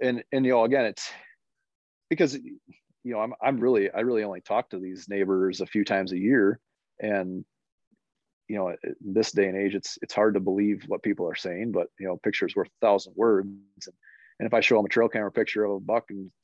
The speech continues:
you know, one, it's no different than us looking at trail cam pictures, right? Like, I wanna know what the inventory is. I also wanna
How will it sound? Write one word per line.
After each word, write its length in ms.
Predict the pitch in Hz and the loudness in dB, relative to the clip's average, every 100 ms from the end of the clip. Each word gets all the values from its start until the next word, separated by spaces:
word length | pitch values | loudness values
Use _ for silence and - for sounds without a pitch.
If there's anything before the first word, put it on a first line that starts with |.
| _ | _
you 80 | 107 | -6
know, 120 | 98 - | -4 -4
one, 440 | 110 143 117 120 - - _ _ - | 2 4 4 0 -8 -20 _ _ -16
it's 200 | - - | -12 0
no 120 | 123 | 2
different 300 | 117 107 104 | 2 -2 -6
than 140 | 95 92 | -4 0
us 220 | 135 107 | 0 -2
looking 180 | 95 95 | -8 -8
at 100 | - | -6
trail 200 | 98 87 | -6 -6
cam 220 | 95 90 | -6 -6
pictures, 400 | 92 - 104 92 | -6 -2 -2 0
right? 200 | 98 107 | 0 0
Like, 120 | 92 | 0
I 80 | 101 | 2
wanna 200 | 120 107 | 4 2
know 140 | 101 98 | 0 0
what 140 | 98 | -2
the 100 | 85 | -4
inventory 540 | 107 107 95 101 95 95 | -8 -8 0 2 4 4
is. 220 | 98 95 | 2 2
I 80 | 101 | 2
also 260 | 113 - | 2 2
wanna 260 | 98 107 | 0 0